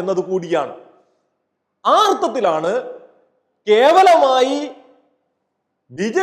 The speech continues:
പിക്കെതിരായി മത്സരിക്കുന്ന കുറച്ച് കക്ഷികളെ ജയിപ്പിക്കുക എന്നതിനപ്പുറത്തേക്ക് അതിന് ആശയപരമായി കൃത്യമായി വിവിധ കക്ഷികളെ ഒന്നിച്ചു നിർത്തിക്കൊണ്ട് ഒരു പൊതു മിനിമം പരിപാടിയുടെ അടിസ്ഥാനത്തിൽ ഇന്ത്യ മുന്നണിയെ അധികാരത്തിൽ കൊണ്ടുവരാൻ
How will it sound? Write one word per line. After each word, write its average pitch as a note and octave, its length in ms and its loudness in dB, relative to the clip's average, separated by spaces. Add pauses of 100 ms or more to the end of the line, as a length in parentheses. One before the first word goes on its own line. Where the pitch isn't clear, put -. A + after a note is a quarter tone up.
പിക്കെതിരായി E4+ 580 2
മത്സരിക്കുന്ന D4+ 580 -2
കുറച്ച് C4+ 280 -2 (100)
കക്ഷികളെ F4+ 460 0
ജയിപ്പിക്കുക C#4+ 440 -2 (160)
എന്നതിനപ്പുറത്തേക്ക് G3 960 -2 (600)
അതിന് A#3+ 280 -6 (280)
ആശയപരമായി B3 1000 0 (960)
കൃത്യമായി C4+ 800 0 (600)
വിവിധ D4+ 260 -4 (100)
കക്ഷികളെ C4 460 0 (140)
ഒന്നിച്ചു E4 300 -2
നിർത്തിക്കൊണ്ട് G3 680 -4 (300)
ഒരു C4+ 120 0 (120)
പൊതു G#3 280 0
മിനിമം E4+ 340 0
പരിപാടിയുടെ C4+ 580 0
അടിസ്ഥാനത്തിൽ G#3+ 640 -6
ഇന്ത്യ A#3+ 300 0 (100)
മുന്നണിയെ A#3+ 500 -2
അധികാരത്തിൽ B3+ 460 -4
കൊണ്ടുവരാൻ G3+ 520 0